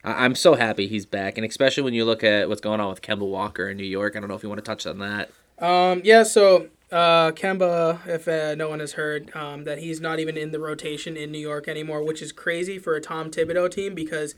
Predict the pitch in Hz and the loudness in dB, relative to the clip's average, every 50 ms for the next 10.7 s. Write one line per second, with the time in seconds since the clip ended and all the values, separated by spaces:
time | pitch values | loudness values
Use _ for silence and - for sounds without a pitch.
0 | _ _ _ _ _ _ _ _ - 196 196 208 208 202 180 180 185 190 190 196 | _ _ _ _ _ _ _ _ -8 -4 -2 0 0 0 2 2 2 2 2 2
1 | 190 185 170 160 156 151 - - - - _ _ _ _ _ _ _ - - - | 0 0 2 0 -2 -2 -6 -12 -14 -16 _ _ _ _ _ _ _ -10 -8 -6
2 | - - 175 170 185 208 214 - _ - 170 165 165 - 180 180 196 214 220 214 | -2 2 4 4 4 4 2 -2 _ -6 -4 -4 -2 -2 -2 0 0 0 0 0
3 | 208 196 190 185 185 175 156 156 160 _ _ - 160 165 170 180 185 196 190 180 | -2 -2 -2 -2 -4 -6 -8 -10 -14 _ _ -8 -4 -2 0 0 0 2 2 2
4 | 170 160 151 151 143 - 101 101 107 123 208 208 - - - 175 160 - - - | 4 4 2 0 -4 -6 -4 -2 0 2 2 2 0 0 -2 -6 -6 -4 -2 -2
5 | 247 277 269 254 240 202 180 170 170 - - - - _ _ _ - 170 180 165 | 0 2 4 4 4 4 4 2 0 -4 -6 -6 -8 _ _ _ -6 -4 -2 -2
6 | 160 160 170 185 180 170 160 156 147 127 120 - - _ _ _ _ _ _ _ | -2 0 2 2 4 4 2 -2 -6 -8 -10 -14 -16 _ _ _ _ _ _ _
7 | - 160 - - 170 151 147 147 - 165 165 170 160 165 160 180 175 - - _ | -6 -4 -2 -2 -2 -2 -2 -2 -4 -4 -2 -2 -2 -2 -2 -6 -8 -8 -10 _
8 | _ - - 180 175 175 175 165 160 160 156 165 160 156 156 - - 165 156 156 | _ -4 0 0 0 0 0 -2 -2 -2 0 0 0 0 -2 -2 -2 -2 -2 -4
9 | - 170 160 156 156 151 160 156 180 180 175 165 170 170 160 160 160 - - 160 | -4 -4 -4 -4 -4 -4 -8 -8 -8 -6 -6 -4 -4 -2 -2 -2 -4 -6 -10 -10
10 | 151 160 151 - - - - 170 160 - - - - - | -8 -10 -10 -10 -12 -18 -18 -18 -18 -18 -18 -18 -20 -20